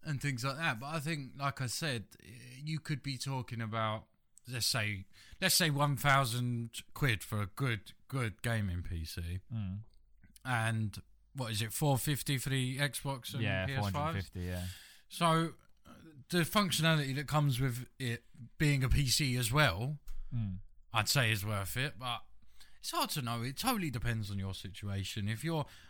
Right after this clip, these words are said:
Speaker 1: I think if you was moving around quite a lot, I don't know,
Speaker 2: Yeah.
Speaker 1: you're at uni or something, I wouldn't want a P C
Speaker 2: To lug around,
Speaker 1: like,
Speaker 2: yeah.
Speaker 1: lugging that thing, and it would break lugging that around at some
Speaker 2: Yeah.
Speaker 1: point.
Speaker 2: And it's not a
Speaker 1: Something
Speaker 2: very
Speaker 1: become loose.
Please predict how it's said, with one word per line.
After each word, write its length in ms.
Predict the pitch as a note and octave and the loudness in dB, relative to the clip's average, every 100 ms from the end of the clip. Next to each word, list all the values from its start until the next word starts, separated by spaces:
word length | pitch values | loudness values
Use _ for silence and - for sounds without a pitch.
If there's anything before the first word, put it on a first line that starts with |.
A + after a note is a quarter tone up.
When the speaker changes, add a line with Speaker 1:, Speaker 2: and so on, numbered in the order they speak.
| - - | -16 -6
Speaker 1:
I 80 | C#3 | 0
think 240 | F#3+ C#3 | 0 0
if 240 | D#3 C3 C#3 | -4 -4 -2
you 180 | C#3+ B2+ | -2 0
was 240 | A#2+ G#2 | -2 0
moving 360 | A#2 A#2 G#2 G#2 | 2 2 2 0
around 460 | G#2 A2 A#2+ B2 | 2 2 2 0
quite 300 | A2+ B2 A#2 | -2 -2 -2
a 20 | B2 | -4
lot, 300 | A#2+ A#2+ A#2 | -4 -4 -2
I 20 | |
don't 160 | G#2+ | 0
know, 80 | G2+ | 2
Speaker 2:
Yeah. 160 | G2 F#2+ | 4 4
Speaker 1:
you're 80 | F#2+ | 2
at 80 | G2+ | 2
uni 380 | G#2+ A2 A2 | 2 2 2
or 80 | A2 | 0
something, 420 | A2 A#2+ A2+ A2+ | 0 0 2 0
I 80 | A2+ | 0
wouldn't 260 | G#2 G2+ F#2 | -2 -2 -2
want 200 | F#2 F#2+ | -4 -4
a 100 | F#2 - - | -8 -12 -10
P 200 | - F#2+ | -6 -4
C 400 | F2 G#2+ G2 G2 - - | -6 -6 -6 -8 -14 -6
Speaker 2:
To 80 | G#2 | -2
lug 200 | G2+ F#2+ | 0 0
around, 420 | F#2 F#2 F2+ F2+ | -2 0 -2 -2
Speaker 1:
like, 60 | G#2 | 0
Speaker 2:
yeah. 60 | G#2+ | -2
Speaker 1:
lugging 280 | F2 G2 | 0 -2
that 220 | F#2+ G2+ - | -2 -4 -4
thing, 240 | G2 G2 | -4 -2
and 120 | G2+ | -2
it 120 | G#2+ | -2
would 160 | F#2+ - | -6 -4
break 500 | A2 G#2 F2+ F2+ - | -2 0 -2 -4 -6
lugging 380 | G2 E2+ F2 E2+ | -4 -4 -4 -6
that 160 | F2+ F2 | -6 -6
around 380 | D#2+ E2 E2+ F#2 - - | -6 -6 -6 -8 -14 -10
at 100 | G2+ | -4
some 200 | G2+ F#2 | -2 -2
Speaker 2:
Yeah. 160 | F2+ F2+ | -2 -4
Speaker 1:
point. 240 | F#2 G2 - - - - | -4 -6 -12 -20 -18 -4
Speaker 2:
And 80 | C3 | -2
it's 120 | C3 | 0
not 80 | E3+ | 4
a 20 | |
Speaker 1:
Something 120 | D3+ B2+ | 4 6
Speaker 2:
very 160 | C3+ A#2+ | 4 8
Speaker 1:
become 300 | - | 10
loose. 20 | C3 | 10